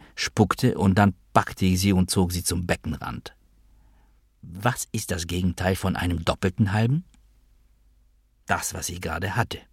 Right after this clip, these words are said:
und zwar so stark wie noch nie. „Danke. Kannst du nicht mehr schwimmen?“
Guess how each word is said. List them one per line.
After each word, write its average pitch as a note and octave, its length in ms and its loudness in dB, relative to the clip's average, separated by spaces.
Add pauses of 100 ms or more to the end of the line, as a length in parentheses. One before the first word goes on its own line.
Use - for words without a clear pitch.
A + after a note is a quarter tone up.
(100)
und F#2 140 -4
zwar E2+ 180 -6
so F2 200 0
stark E2+ 320 -2
wie D2+ 120 -6
noch D2 160 -6
nie. D#2 180 -2 (1700)
„Danke. A2+ 420 2 (1120)
Kannst F#2+ 200 -4
du G#2+ 60 2
nicht G2 120 0
mehr G2 120 2
schwimmen?“ B2+ 400 2